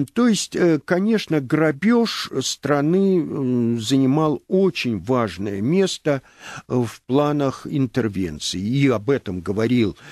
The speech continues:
э, с трибуны Конгресса С Ш А сенатор Шерман, который говорил, что что такое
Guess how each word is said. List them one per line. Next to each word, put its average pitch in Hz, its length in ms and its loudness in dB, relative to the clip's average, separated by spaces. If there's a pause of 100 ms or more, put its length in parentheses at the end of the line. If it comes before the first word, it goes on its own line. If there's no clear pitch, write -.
(180)
э, 104 140 0
с - 140 -6
трибуны 110 520 0
Конгресса 95 680 -2
С 98 180 -4
Ш 92 400 -2
А 82 60 -10
сенатор 87 560 -6
Шерман, 147 560 -2
который 87 420 -8
говорил, 92 560 -6
что - 240 -16
что 170 240 -2
такое 165 580 -2